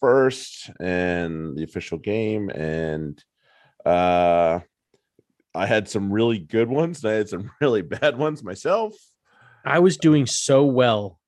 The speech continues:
Speaker 2: so well until
Speaker 1: Mm-hmm.
Speaker 2: Sunday.
Speaker 1: Who are your England players?
Speaker 2: My England players, I captained Cleal.
Speaker 1: Yeah.
Speaker 2: I had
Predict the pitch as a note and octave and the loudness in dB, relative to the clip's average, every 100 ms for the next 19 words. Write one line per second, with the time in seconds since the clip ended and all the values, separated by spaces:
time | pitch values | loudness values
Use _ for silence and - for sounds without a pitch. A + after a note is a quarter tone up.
0 | _ _ _ _ _ - - C#3+ C#3+ B2 | _ _ _ _ _ -16 -4 0 0 0
1 | A2 G#2 G#2 - C3 G#2+ - A#2 G#2 A2+ | -2 -4 -12 -12 -10 -6 0 0 0 -2
2 | G#2 G2 G2 - _ _ _ _ _ _ | -2 -4 -6 -12 _ _ _ _ _ _
3 | _ _ B2+ E3+ D3+ F#2+ F#2+ D2+ D#2 C2+ | _ _ -6 -4 -4 -6 -8 -10 -10 -12
4 | D2 - - _ _ _ _ _ - C#3 | -14 -18 -20 _ _ _ _ _ -8 0
5 | D3+ D#3 C#3+ C#3 C3+ A#2+ B2 - B2 - | 2 2 2 2 2 0 -6 -4 -4 -2
6 | C3 - D3 D3+ D#3+ D#3 _ _ _ D2 | -6 -4 -2 -2 -2 -8 _ _ _ -6
7 | D#2 C#2 - A#2+ | -6 -6 -6 -8